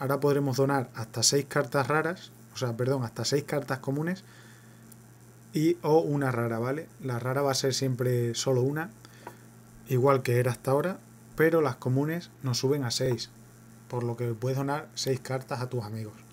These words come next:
Con lo que solo entre cinco personas, igual que ahora mismo, podremos llegar al cap,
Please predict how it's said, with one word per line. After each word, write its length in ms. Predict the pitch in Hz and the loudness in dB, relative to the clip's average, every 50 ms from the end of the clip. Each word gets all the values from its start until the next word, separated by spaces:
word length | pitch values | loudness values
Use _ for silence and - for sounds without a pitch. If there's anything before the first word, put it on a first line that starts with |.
| - - - - - - - - - - - | -20 -20 -20 -20 -20 -20 -20 -20 -20 -20 -14
Con 200 | - - 123 120 | -8 -6 -4 -2
lo 120 | 120 117 113 | -2 -2 -2
que 140 | 123 120 | -2 -2
solo 260 | 117 - 147 139 143 139 | 0 0 0 2 2 0
entre 180 | 131 131 131 | 0 -2 -2
cinco 320 | 127 - 135 127 - 123 117 | -2 -2 -2 -2 -2 -2 0
personas, 420 | 127 117 - 139 147 160 156 131 | 0 0 0 0 0 0 0 0
igual 280 | 127 120 131 127 123 123 | 0 2 2 2 2 2
que 80 | 131 | 0
ahora 160 | 123 123 123 | 0 0 0
mismo, 340 | 131 147 139 156 170 185 196 - - - - - - - - - - - | 0 0 0 0 -2 -2 -4 -6 -10 -20 -20 -20 -20 -20 -20 -20 -16 -4
podremos 420 | - 123 123 123 135 139 139 127 | 0 2 4 4 4 4 2 2
llegar 560 | - 127 123 120 131 139 151 156 - - - - - - - - - - - - - - - - - - - - - - - - - - - - - - - - - - - - | 2 2 2 4 2 0 0 -2 -6 -12 -20 -20 -20 -20 -20 -20 -20 -20 -20 -20 -20 -20 -20 -20 -20 -20 -20 -20 -20 -20 -20 -20 -20 -20 -20 -20 -20 -20 -20 -20 -20 -20 -8 -2
al 220 | - 131 127 120 | 0 0 0 0
cap, 220 | - - 117 101 | -2 -4 -4 -4